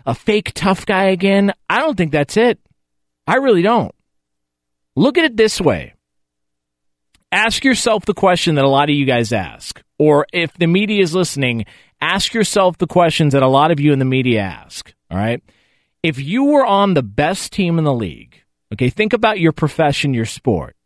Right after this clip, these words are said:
and you're on the best in the league, in the world, and you're the best player on the best team in the world.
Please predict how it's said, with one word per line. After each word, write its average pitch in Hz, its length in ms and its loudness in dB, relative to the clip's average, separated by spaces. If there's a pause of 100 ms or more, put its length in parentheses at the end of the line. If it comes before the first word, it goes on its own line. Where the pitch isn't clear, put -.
(140)
and 123 180 0
you're 196 200 4
on 147 200 2
the 107 120 -4
best 123 800 -6 (400)
in 143 160 0
the 127 100 -2
league, 87 560 -6 (180)
in 160 180 0
the 131 120 4
world, 113 720 -2 (2000)
and 127 200 -2
you're 190 160 4
the 170 140 0
best 147 580 -4
player 104 720 0 (400)
on 139 240 2
the 117 100 0
best 139 520 -4
team 160 280 0
in 139 60 0
the 123 100 0
world. 101 600 -6